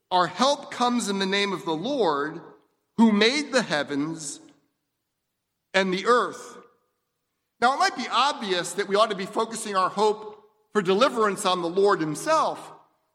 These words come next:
uh, but regrettably, personal experience, and I will add observation, I'm not the only one who does this, shows that we tend to seek vindication first at our own hands.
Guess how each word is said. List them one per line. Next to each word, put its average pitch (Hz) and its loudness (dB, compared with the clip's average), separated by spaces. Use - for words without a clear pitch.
uh, 196 4
but 202 -2
regrettably, 190 0
personal 240 2
experience, 226 -2
and 208 2
I 196 4
will 196 -4
add 180 0
observation, 175 0
I'm 180 0
not 175 0
the 165 -12
only 175 -2
one 156 0
who 135 -4
does 220 -2
this, 135 -10
shows 247 2
that 233 -8
we 208 -4
tend 262 -2
to 233 -4
seek 208 -6
vindication 185 -2
first 208 -2
at 170 -6
our 156 -2
own 156 -4
hands. 135 -12